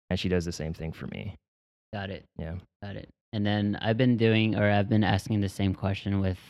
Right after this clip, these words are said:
Speaker 2: you know, everyone during this entrepreneur series is, um, so you've had career startups now for two years. Can you, I guess, speak on, like, an anecdote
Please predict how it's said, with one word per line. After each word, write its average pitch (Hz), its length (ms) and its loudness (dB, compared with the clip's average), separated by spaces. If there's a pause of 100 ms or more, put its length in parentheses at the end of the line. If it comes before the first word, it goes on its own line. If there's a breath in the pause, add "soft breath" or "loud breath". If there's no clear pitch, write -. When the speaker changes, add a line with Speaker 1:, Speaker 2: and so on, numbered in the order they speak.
(260)
Speaker 2:
you 104 80 0
know, 95 100 0
everyone 98 520 0
during 98 260 -4
this 98 220 -8
entrepreneur 98 560 -2
series 98 500 -6
is, 92 440 -6 (600)
um, 95 240 -4
so 117 120 0
you've 113 220 2
had 123 200 2
career 123 240 4
startups 117 480 2
now 107 140 0
for 101 120 -6
two 107 160 -4
years. 104 540 -2 (240)
Can 107 220 2
you, 107 300 4
I 107 100 2
guess, 101 440 0 (160)
speak - 380 0
on, 104 480 4
like, 98 180 -2
an 98 80 0
anecdote 120 720 4